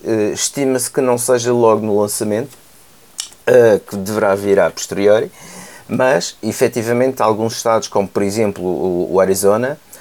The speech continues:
o Georgia, a Georgia, hum, vão ser os primeiros estados, eh, a apresentar esta, esta inovação. E, e logo em seguida o Connecticut,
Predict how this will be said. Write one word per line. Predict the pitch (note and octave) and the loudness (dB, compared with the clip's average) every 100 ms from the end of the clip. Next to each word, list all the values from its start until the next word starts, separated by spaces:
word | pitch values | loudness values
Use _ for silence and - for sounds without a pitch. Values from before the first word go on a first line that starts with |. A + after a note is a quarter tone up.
| - - - | -20 -18 -6
o | G2+ | -4
Georgia, | G#2 G#2+ G#2 G2 - | 0 2 4 2 -4
a | G#2+ F#2+ | -2 -2
Georgia, | G2+ G#2+ G#2+ A2+ C#3 D#3 _ - _ - A#2+ A#2 A#2 A#2 A2+ | 0 0 0 -2 -6 -8 _ -20 _ 0 4 6 6 4 0
hum, | A2 A2 G#2+ G#2 G2 F#2 D2 G2+ | -4 -6 -6 -6 -8 -8 -8 -4
vão | A2 A2+ | -2 0
ser | - A2+ | 0 -2
os | - | -2
primeiros | A2+ A#2 A2 G2+ | -4 -2 -2 -4
estados, | - A2 A2 G#2 | -2 -2 -2 -2
eh, | G#2+ G#2 G#2 G2+ F2 D#2 B1+ - | -2 0 2 2 2 -2 -4 -6
a | E2 | -8
apresentar | - - F#2 G#2 F#2+ G#2 F#2+ | -8 -12 -6 -4 -2 0 2
esta, | G2 G2 - F2+ E2 | 0 -2 -2 -2 0
esta | F#2 - G2+ | -2 -2 -4
inovação. | G2 G2+ F#2+ - C2 - - - - - | -2 -2 -2 0 -4 -6 -20 -20 -20 -18
E, | - C3 C3+ C3 C3 B2 C3+ | -6 -2 0 0 0 -2 -4
e | |
logo | B2+ C3+ C3+ C3 | 0 4 4 2
em | B2+ | -2
seguida | - A2 G2+ | -4 -4 -2
o | G2 | -2
Connecticut, | - A2 A#2 B2 C3 C3+ C3 - | -2 0 2 2 0 -2 -2 -6